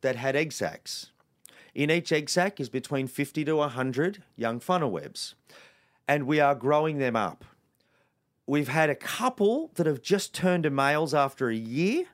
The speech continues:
and you can only tell that once they shed their skin and they show you some of their anatomy that are boys. We thought that was gonna take five years,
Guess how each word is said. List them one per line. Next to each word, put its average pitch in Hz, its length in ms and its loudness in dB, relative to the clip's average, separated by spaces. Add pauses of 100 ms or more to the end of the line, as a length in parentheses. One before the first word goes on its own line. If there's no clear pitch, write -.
(720)
and 151 200 2
you 151 100 -2
can 160 140 -6
only 185 200 4
tell 180 300 2
that 156 180 2
once 131 200 -4
they 123 120 0
shed 147 320 -2
their 120 140 0
skin 147 420 0
and 131 140 0
they 120 80 0
show 147 280 0
you 123 280 0
some 117 200 -2
of 107 120 -4
their 117 140 0
anatomy 113 400 -2
that 95 140 -4
are 92 60 -4
boys. 107 540 -4 (880)
We 147 100 0
thought 208 320 4
that 196 120 2
was 160 100 0
gonna 165 160 2
take 156 240 -2
five 151 360 2
years, 85 520 -6